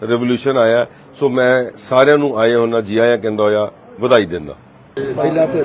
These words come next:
Speaker 2: ਸਾਹਿਬ ਸ੍ਰੀ ਗੁਰੂ ਹਰਿਕ੍ਰਿਸ਼ਨ ਪਾਤਸ਼ਾਹ ਜੀ ਦਾ ਕਟਾਨ ਕੋਟ ਸ਼ੁਕਰੀਆ ਕਿ ਉਹਨਾਂ ਨੇ ਇਹ ਮੌ-, ਇਹ ਉਹਨਾਂ ਦੇ ਦਰ ਤੇ ਨ-, ਇਹ ਮੱਥਾ ਟੇਕਿਆ ਗਿਆ ਵਾ ਤੇ ਉਹਨਾਂ ਦਾ ਬਹੁਤ ਬਹੁਤ ਕਟਾਨ ਕੋਟ ਸ਼ੁਕਰੀਆ ਕਿ ਉਹ ਸਾਰੀ ਸਿੱਖ ਸੰਗਤ ਦੇ ਉੱਪਰ ਮਿਹਰ ਭਰਿਆ ਆਪਣਾ ਹੱਥ ਰੱਖਣ। ਤੇ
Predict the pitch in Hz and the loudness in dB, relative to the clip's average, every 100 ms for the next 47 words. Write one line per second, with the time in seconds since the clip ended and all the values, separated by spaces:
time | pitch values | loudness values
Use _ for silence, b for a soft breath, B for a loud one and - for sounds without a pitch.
0 | - 143 151 131 143 131 143 131 139 135 | 0 2 2 -2 -6 -4 -4 -2 -2 -4
1 | 131 151 151 139 139 143 131 139 139 139 | -8 -10 -6 -6 -6 -6 -6 -4 -4 -4
2 | 143 143 143 139 139 - 131 139 135 135 | -6 -4 -4 -4 -4 -4 -10 -6 -6 -6
3 | - - - - 185 - 139 151 143 139 | -12 -14 -14 -12 -14 -10 -4 0 2 0
4 | 131 131 - - - 156 165 156 151 147 | -2 -8 -16 -18 -12 -4 0 0 0 -2
5 | 147 139 143 147 143 147 139 147 151 139 | -2 -2 -4 -2 0 0 -2 -2 -2 0
6 | 147 139 156 139 139 135 123 143 143 135 | -2 -2 -2 -2 -2 -4 -6 -6 -4 -6
7 | 135 135 143 156 135 151 143 147 143 143 | -6 -6 -6 -4 -4 -4 -2 0 0 -2
8 | 147 143 151 147 143 139 131 139 147 139 | -2 -6 -6 -6 -4 -2 0 0 -2 -2
9 | 139 - - - 147 143 - - - - | -2 -4 -6 -6 -4 -4 -6 -6 -6 -4
10 | 143 143 139 143 - 151 160 135 156 151 | -4 -4 -4 -4 -4 -2 -2 -4 -6 -6
11 | - 143 139 139 131 143 131 147 135 135 | -8 -8 -4 -2 -2 -4 -2 -2 -2 -2
12 | 131 117 123 127 123 104 151 - - - | -4 -2 -4 -4 -6 -6 -6 -8 -12 -14
13 | - - - 165 156 151 151 | -12 -14 -8 0 4 6 4